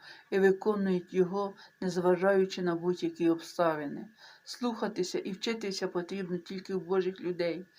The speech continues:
які живуть по заповідям Божим. Вузький шлях — це наш Цар царів Ісус Христос. Лише з ним ми можемо потрапити в Царство Боже. Щоб врятувати себе, своїх рідних та оточуючих,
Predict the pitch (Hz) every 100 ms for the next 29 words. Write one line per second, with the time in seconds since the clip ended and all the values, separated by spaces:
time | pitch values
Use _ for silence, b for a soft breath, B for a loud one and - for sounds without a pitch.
0 | B B - 170 185 180 - 175 190 190
1 | 180 165 185 180 175 165 165 151 165 160
2 | 156 139 - B B B 196 208 - 247
3 | 226 - 214 220 - 196 202 196 180 -
4 | B B B _ - 214 214 - 185 202
5 | 202 185 - 185 - 175 170 - 185 165
6 | - - b b b 196 226 226 220 190
7 | 185 233 214 202 196 196 185 185 180 185
8 | B B B - 196 202 196 190 185 185
9 | 175 185 175 175 185 170 165 165 165 170
10 | - b b b - 214 214 226 226 233
11 | 247 240 220 - 214 220 214 - 196 226
12 | 220 226 220 180 185 - 202 196 220 196
13 | - 160 139 -